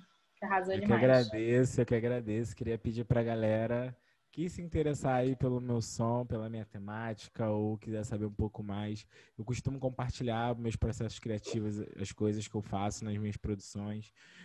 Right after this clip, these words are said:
Speaker 2: É, inclusive, tem três episódios do, do, do um E P que eu tô fazendo lá no meu, no meu Instagram, então cola lá pra poder assistir. Meu Instagram,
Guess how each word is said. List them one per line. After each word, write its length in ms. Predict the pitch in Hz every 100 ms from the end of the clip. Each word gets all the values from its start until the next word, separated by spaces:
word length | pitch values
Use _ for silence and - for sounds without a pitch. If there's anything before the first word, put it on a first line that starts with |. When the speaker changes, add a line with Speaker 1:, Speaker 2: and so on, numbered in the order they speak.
| - _ -
Speaker 2:
É, 220 | 98 101
inclusive, 300 | 98 117 123
tem 120 | 139
três 280 | 139 147 180
episódios 680 | 202 165 143 135 143 123 113
do, 200 | 117 117
do, 200 | 117 117
do 140 | 113 113
um 120 | 120
E 60 | 117
P 180 | 120
que 80 | 113
eu 40 | 117
tô 100 | 113
fazendo 480 | 117 107 110 110
lá 180 | 110 107
no 100 | 110
meu, 260 | 110 110 110
no 120 | 110
meu 140 | 107
Instagram, 420 | 107 - 110 107 107
então 220 | 110 107
cola 240 | 117 113
lá 120 | 110
pra 120 | 110 107
poder 260 | 113 107
assistir. 680 | 107 - - - 113 117 123 _ _ _ _ _ - - - -
Meu 300 | 113 139 151
Instagram, 540 | 147 143 131 127 127